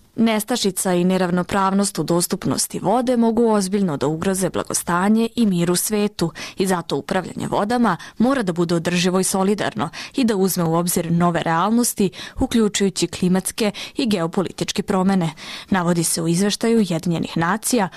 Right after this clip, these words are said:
povodom Svetskog dana voda. Nedavni događaji od globalnih epidemija pa do oružanih sukoba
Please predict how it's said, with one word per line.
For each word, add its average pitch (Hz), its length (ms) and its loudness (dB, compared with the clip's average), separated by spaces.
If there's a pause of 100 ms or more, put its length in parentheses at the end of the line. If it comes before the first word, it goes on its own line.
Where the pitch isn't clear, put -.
(140)
povodom 254 360 0
Svetskog 170 520 -2
dana 170 320 0
voda. - 340 -2 (520)
Nedavni 185 340 2
događaji 214 540 2
od 196 160 0
globalnih 165 640 -2
epidemija 190 600 2
pa - 160 -6
do 190 200 -2
oružanih 175 540 0
sukoba 233 540 0